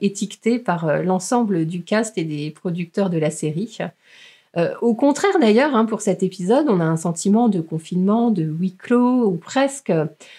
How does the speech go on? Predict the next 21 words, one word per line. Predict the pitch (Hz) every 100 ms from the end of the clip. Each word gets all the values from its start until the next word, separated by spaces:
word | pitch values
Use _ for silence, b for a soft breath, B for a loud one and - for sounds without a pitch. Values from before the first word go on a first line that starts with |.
| B B
euh, | 170 160 156 151 143 - - - -
car | 202 180 -
tout | - 330 320
est, | 208 180
est, | 165 160
est | 185 185
tourné | 190 190 208 240 262 - _ _ _
en | 185 180
intérieur. | 175 170 170 160 156 - - b b b b b
Et | 202
c'est | 220 359
accentué | 311 - 302 294 233 233 381
par | 381 202
le | 190
brouillard | 180 185 208 262
lors | 233 226 254
des | 214 151
rares | - 208 220
scènes | - - 240 220
en | 165
extérieur. | 175 - 147 135 160